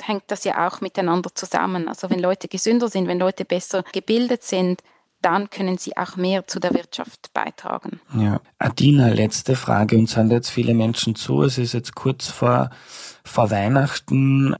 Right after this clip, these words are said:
Speaker 2: traditionell, wo dann auch gespendet wird. Was kannst du da den Leuten mitgeben, wie man da vielleicht jetzt auf Basis deiner Erkenntnisse und dem, was du uns erzählt hast, wie man denn so an die, an diese Sache herangehen kann?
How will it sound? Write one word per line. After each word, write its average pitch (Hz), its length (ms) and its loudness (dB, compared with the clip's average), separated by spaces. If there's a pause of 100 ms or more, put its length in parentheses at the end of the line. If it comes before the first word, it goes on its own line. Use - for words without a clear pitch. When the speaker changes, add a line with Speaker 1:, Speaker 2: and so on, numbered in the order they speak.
(120)
Speaker 2:
traditionell, 110 720 0
wo 120 80 2
dann 117 180 2
auch 120 220 -2
gespendet 120 720 -4
wird. 135 300 2 (340)
Was 123 580 0
kannst 127 420 -2
du 135 100 2
da 117 440 2
den 117 260 0
Leuten 110 460 0
mitgeben, 120 880 0
wie 117 140 2
man 117 220 2
da 117 120 0
vielleicht 110 680 -4
jetzt 117 240 -4
auf 117 120 -8
Basis 113 560 -4
deiner 113 340 -2
Erkenntnisse 120 760 -4
und 113 120 -4
dem, 123 160 0
was 110 160 -4
du - 100 -4
uns 113 120 -2
erzählt 117 380 -4
hast, 113 160 -4 (420)
wie 123 220 4
man 131 180 4
denn 117 260 2
so 113 220 -4
an 110 220 0
die, 110 400 0
an - 180 -4
diese 110 300 -2
Sache 110 500 -4
herangehen 107 800 -2
kann? 107 420 -8